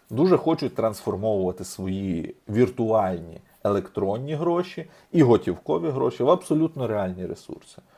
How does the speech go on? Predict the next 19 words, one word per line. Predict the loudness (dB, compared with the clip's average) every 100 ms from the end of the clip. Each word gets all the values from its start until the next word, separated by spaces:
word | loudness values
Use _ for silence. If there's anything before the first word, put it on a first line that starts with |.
| -20 _ _
Залишки | 4 10 10 10 4 -2
недодерибаненого | 0 2 4 2 4 4 4 6 4 4 -2 -6 -6 -6
в | -8
Україні, | -8 -8 -8 -8 -10 -12 -12
зокрема | -8 -6 -4 -4
українська | -4 -4 -4 -4 -6 -8
земля, | -6 -6 -2 0 -2 -6 _ -12
українські | 0 2 2 -2 -10 -12
надра, | -4 -2 -2 -4 -10 -12 _ -10
Енергоатом, | 0 2 2 2 2 2 -2 -6
Нафтогаз | -8 -10 -4 -4 -2 -2 -2 -6 -8
і |
так | -2 -2
далі, | 4 6 6
Укрзалізниця, | 2 0 -4 -2 -2 -2 -6 -10 -6 -6 -6 _ _ _ _ _ _ _ _
це | -2 -2
абсолютно | -2 -6 -4 -4 -4 -6 -6
реальні | -6 -6 -10 -16
ресурси. | -16 -20 -20 -20